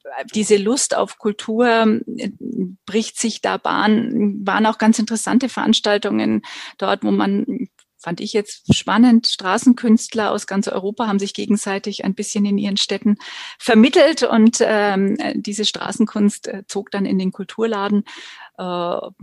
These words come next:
ich glaub, mit einer Künst-, Straßenkünstlerin sogar auch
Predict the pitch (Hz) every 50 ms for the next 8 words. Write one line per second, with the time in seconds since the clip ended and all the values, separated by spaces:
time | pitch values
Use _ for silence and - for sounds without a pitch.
0 | 175 - - 170 - - 185 - - 185 180 - - 170 170 175 180 175 175 175
1 | 175 175 180 170 _ - - _ - 208 202 208 - - - - 180 170 175 -
2 | 202 196 202 202 - - 190 185 180 180 185 - - 180 - 92 - - - -
3 | 180 -